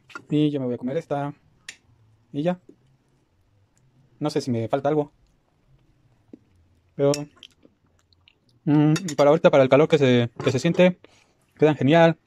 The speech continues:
Entonces, pues prácticamente pues fue, es un helado que la verdad es económico este helado.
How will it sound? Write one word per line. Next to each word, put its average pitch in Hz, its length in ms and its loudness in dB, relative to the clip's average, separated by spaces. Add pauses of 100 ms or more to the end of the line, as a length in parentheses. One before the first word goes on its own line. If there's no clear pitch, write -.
(1700)
Entonces, 151 320 -2
pues 139 140 -2
prácticamente 160 520 2
pues 143 160 2
fue, 165 220 6
es 156 100 2
un 143 100 2
helado 170 360 6
que 143 100 2
la 123 80 6
verdad 160 340 4
es 131 240 -2
económico 151 520 2
este - 160 -2
helado. 160 340 4